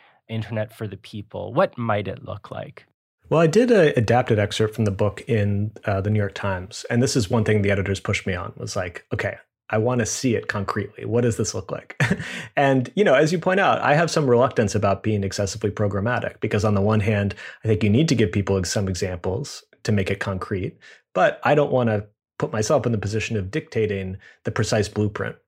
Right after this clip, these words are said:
Speaker 2: Inevitably, the blueprint itself will have to change because part of my argument is that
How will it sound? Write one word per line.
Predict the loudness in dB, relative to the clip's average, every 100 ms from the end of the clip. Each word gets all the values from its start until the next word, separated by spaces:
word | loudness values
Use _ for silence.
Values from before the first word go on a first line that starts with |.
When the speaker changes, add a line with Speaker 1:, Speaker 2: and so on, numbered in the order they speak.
| -2
Speaker 2:
Inevitably, | 2 4 4 6 4
the | 4
blueprint | 0 0 0 -2
itself | 0 0 0 0
will | -2
have | -2 -4
to |
change | -8 -2 -2 -2 -8 -6
because | -4 0 -2
part | -4 0 2 4
of | 2
my | 2
argument | 2 2 0 -2
is | -4 -4
that | -4 -4